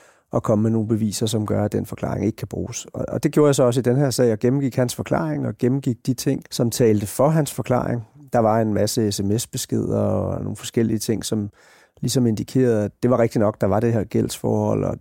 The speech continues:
det var også rigtigt nok, at der havde været nogle trusler, og, og det foregik jo altså i hans lejlighed, øh, og, og, og det taler jo også for, at, at hans forklaring om, at han var blevet truet, var rigtig. Og omkring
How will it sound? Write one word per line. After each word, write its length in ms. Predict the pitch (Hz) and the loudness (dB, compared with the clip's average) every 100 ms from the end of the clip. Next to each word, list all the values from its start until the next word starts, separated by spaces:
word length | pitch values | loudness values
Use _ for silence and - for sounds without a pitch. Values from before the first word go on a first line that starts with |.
| - | -2
det 80 | 110 | 0
var 60 | |
også 200 | 98 117 | 2 2
rigtigt 180 | 110 - | -2 0
nok, 200 | 104 104 | -2 -2
at 180 | - - | -4 -2
der 60 | |
havde 140 | 107 101 | 0 0
været 160 | 101 | 0
nogle 120 | 104 101 | -2 -6
trusler, 460 | - 131 - 135 | -4 -4 -2 0
og, 360 | 127 117 110 107 _ _ _ _ _ _ | 0 0 -2 -4 _ _ _ _ _ _
og 120 | - 113 _ | -4 -4 _
det 80 | 123 | -2
foregik 400 | - 117 139 123 | 2 2 2 2
jo 80 | 123 | 2
altså 200 | 85 - | 2 0
i 120 | 104 | 0
hans 280 | 101 117 110 | 0 0 0
lejlighed, 520 | 101 104 135 127 110 - - | 2 4 4 2 0 -4 -6
øh, 420 | 143 117 110 107 | 0 0 0 -2
og, 100 | 104 - - | -4 -6 -8
og, 120 | 123 | -8
og 160 | - 78 - _ - | -8 -12 -16 _ -8
det 100 | 123 | 0
taler 300 | 139 123 107 | 4 6 4
jo 160 | 98 98 | 4 2
også 200 | 117 - | 0 2
for, 320 | 113 107 - | 0 0 -2
at, 200 | - 113 - - | -4 -4 -4 -8
at 120 | 110 | -4
hans 180 | 113 - | -2 -4
forklaring 460 | 101 123 127 107 | -2 0 2 0
om, 120 | 104 - | -2 -2
at 60 | |
han 100 | 107 | -2
var 80 | 104 | -2
blevet 180 | 107 104 | -2 -6
truet, 400 | - 107 110 110 | -4 -2 0 0
var 160 | 101 | 0
rigtig. 320 | 98 - - 107 _ _ _ _ - _ _ _ | -2 -6 -10 -12 _ _ _ _ -20 _ _ _
Og 120 | 113 | 0
omkring 440 | 113 117 151 147 | 0 2 2 2